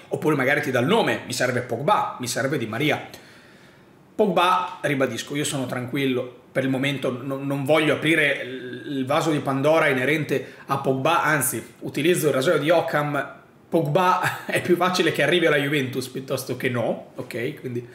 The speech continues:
lo teniamo lì. Su Di Maria sappiamo bene che ci sono delle perplessità, delle difficoltà.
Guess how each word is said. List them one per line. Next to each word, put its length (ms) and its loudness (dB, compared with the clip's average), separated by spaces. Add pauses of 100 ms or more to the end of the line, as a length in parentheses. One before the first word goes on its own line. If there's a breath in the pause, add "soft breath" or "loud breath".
(220 loud breath)
lo 100 0
teniamo 380 2
lì. 460 0 (1200 loud breath)
Su 140 -6
Di 100 2
Maria 580 2
sappiamo 440 0
bene 220 2
che 100 -6
ci 80 -8
sono 160 -6
delle 140 -4
perplessità, 560 -2
delle 160 -2
difficoltà. 760 -2